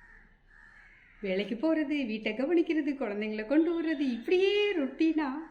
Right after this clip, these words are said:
அப்படி தொடர்ந்து எல்லாருமே ஓடிட்டு இருக்கோம். எங்க ஓடுறோம் அப்படின்னே தெரியல. நின்னு கொஞ்சம் நிதானமா மூச்சு விடுறதுக்கு கூட நேரம் இல்லாத அளவுக்கு ஓடிக்கிட்டே இருக்கிறாங்க இல்லைங்களா? அப்ப எப்படி நம்மளுடைய வாழ்க்கை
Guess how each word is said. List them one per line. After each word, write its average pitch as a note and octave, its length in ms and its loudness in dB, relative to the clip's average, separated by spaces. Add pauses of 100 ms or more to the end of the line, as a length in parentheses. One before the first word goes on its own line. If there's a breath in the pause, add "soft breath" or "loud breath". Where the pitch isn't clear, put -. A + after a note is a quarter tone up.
(400 soft breath)
அப்படி G#4 240 0
தொடர்ந்து G4+ 680 0
எல்லாருமே C4 560 0 (380)
ஓடிட்டு A4+ 260 4
இருக்கோம். A#3 360 -6
எங்க D#4+ 260 4
ஓடுறோம் D4 640 -2
அப்படின்னே A3+ 340 -4
தெரியல. G3 400 -6 (520 soft breath)
நின்னு G#4 680 2
கொஞ்சம் B3+ 320 0
நிதானமா D4 680 0
மூச்சு D4+ 380 2
விடுறதுக்கு C4+ 240 -2
கூட C4+ 180 -2
நேரம் B3 360 -2
இல்லாத G#3 300 -4
அளவுக்கு A#3+ 580 -4 (240 loud breath)
ஓடிக்கிட்டே F#4+ 600 2 (140)
இருக்கிறாங்க G3+ 360 -4
இல்லைங்களா? F3 560 -6 (600 loud breath)
அப்ப A3 220 -4
எப்படி C4 420 0 (160)
நம்மளுடைய A3+ 380 0
வாழ்க்கை C#4 440 -4